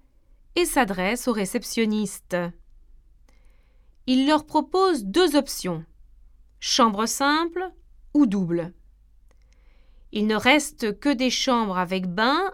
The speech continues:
à cent quarante-cinq euros, car l'hôtel est presque complet. De plus,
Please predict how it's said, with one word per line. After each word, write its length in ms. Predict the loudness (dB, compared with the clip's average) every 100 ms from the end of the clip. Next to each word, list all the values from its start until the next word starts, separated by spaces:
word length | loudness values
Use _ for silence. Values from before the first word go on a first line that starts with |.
| -2
à 180 | -2 -2
cent 300 | -2 0 0
quarante-cinq 680 | -2 -2 -4 -4 -8 -6 -6
euros, 480 | -4 -2 -2 -4 -10 _ _ -20 -20 _ -2
car 200 | 0 2
l'hôtel 500 | 0 -2 2 2 2
est 100 | -2
presque 520 | -6 0 0 0 -8
complet. 680 | -6 -2 -2 0 0 0 -4 -14 -20 -20 -20 _ _ _ _ _ _ _ -8
De 100 | -6
plus, 560 | -2 0 0 0 -10